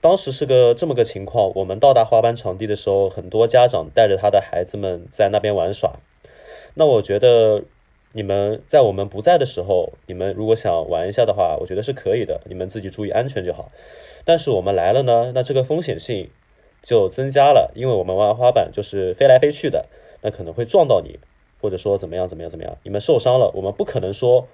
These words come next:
我们一点责任都没有啊。有些网友说什么，呃，我，是我们的场地，你们进来就得自己承担风险。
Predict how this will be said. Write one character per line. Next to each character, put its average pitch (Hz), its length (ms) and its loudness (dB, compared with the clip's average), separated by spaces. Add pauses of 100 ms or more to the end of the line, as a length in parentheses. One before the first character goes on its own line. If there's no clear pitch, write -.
(140)
我 104 80 0
们 101 160 -4
一 131 60 -6
点 104 120 -2
责 98 120 -2
任 101 100 -2
都 98 80 -4
没 92 120 -4
有 - 140 -6 (280)
啊。 101 100 2
有 92 100 0
些 113 140 0
网 107 160 4
友 101 80 -2
说 104 240 -2
什 95 140 -8
么， 90 260 -2 (760)
呃， 92 440 2
我， 101 220 -4 (100)
是 - 200 -4
我 110 100 4
们 104 80 -4
的 117 80 2
场 92 280 -6
地， 104 320 -8
你 98 80 -10
们 95 120 -6
进 123 120 -8
来 107 140 2
就 120 140 -6
得 98 100 -4
自 123 140 -12
己 101 100 -8
承 92 160 -14
担 98 140 -4
风 117 160 -8
险。 - 180 -12